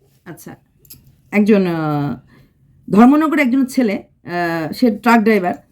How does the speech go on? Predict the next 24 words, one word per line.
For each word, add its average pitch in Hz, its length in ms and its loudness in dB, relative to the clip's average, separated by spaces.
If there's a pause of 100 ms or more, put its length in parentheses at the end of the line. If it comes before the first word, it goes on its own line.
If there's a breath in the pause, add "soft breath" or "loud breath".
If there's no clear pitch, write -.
(300 soft breath)
সে, 226 500 2
উম, 170 200 -14
আহ, - 920 -14
তার 226 140 4
নাম 233 180 6
মিহির, 240 480 4 (140)
সে 247 360 -6 (160)
আস-, 214 300 -4
উম, 180 220 -4 (100)
ট্রাক 240 260 0
অ্যাক্সিডেন্ট 233 440 -2
করলো 226 180 0
রাত্র 208 260 -2
আড়াইটার 202 360 2
সময় 214 260 -2
চাকমাঘাটে। 214 680 -2 (800 soft breath)
অনেকটা 349 360 0
দূর 302 320 0 (100)
ধর্মনগর 226 360 4
থেকে 220 120 -2
চাকমাঘাট 202 640 -4
জায়গাটা। 185 480 -6 (540)
তারপর 302 300 0
সেখানে 311 480 0